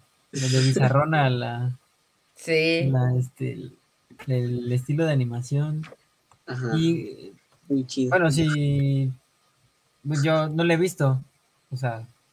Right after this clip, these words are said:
Speaker 1: ¿tú me recomiendas empezar? ¿Son, son historias diferentes en cada capítulo?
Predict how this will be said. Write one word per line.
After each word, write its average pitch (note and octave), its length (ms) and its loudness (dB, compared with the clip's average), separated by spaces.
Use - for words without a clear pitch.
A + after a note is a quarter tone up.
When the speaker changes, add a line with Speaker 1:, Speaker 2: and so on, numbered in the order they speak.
Speaker 1:
¿tú F3+ 380 2
me C#3 100 4
recomiendas D3 500 0
empezar? C#3+ 520 0
¿Son, F#3 380 -2
son G#3+ 220 -4
historias G#3+ 460 -2
diferentes E3 480 -4
en D#3 100 -4
cada E3 180 -4
capítulo? D3+ 520 -2